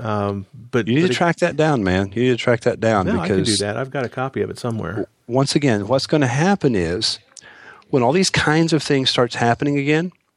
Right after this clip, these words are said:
Speaker 2: y-, you just go, "Wait a minute." You know, I remember being told that this kind of thing would begin to emerge, and this is how it would start, and this is what would happen next.
Speaker 1: Yeah.
Speaker 2: Did you know that during the, during the beginning, is mo-,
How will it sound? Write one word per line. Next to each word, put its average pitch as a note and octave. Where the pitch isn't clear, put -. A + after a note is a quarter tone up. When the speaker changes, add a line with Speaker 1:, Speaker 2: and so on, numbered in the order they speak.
Speaker 2:
y-, -
you B2
just B2
go, A2+
"Wait D#3
a E3+
minute." F2+
You B2+
know, A#2
I -
remember C#3
being A#2+
told F3
that G2+
this A2+
kind D3
of C3
thing A#2+
would G#2+
begin G#2+
to G2+
emerge, G2+
and G2+
this A2
is A#2
how A2
it E2+
would G2
start, G#2+
and G2
this -
is A#2
what G2+
would G#2+
happen G2+
next. B2+
Speaker 1:
Yeah. B2+
Speaker 2:
Did E3
you B3+
know F#3
that C3+
during E3+
the, A#2
during D#3
the F3+
beginning, B2+
is G#2+
mo-, A#2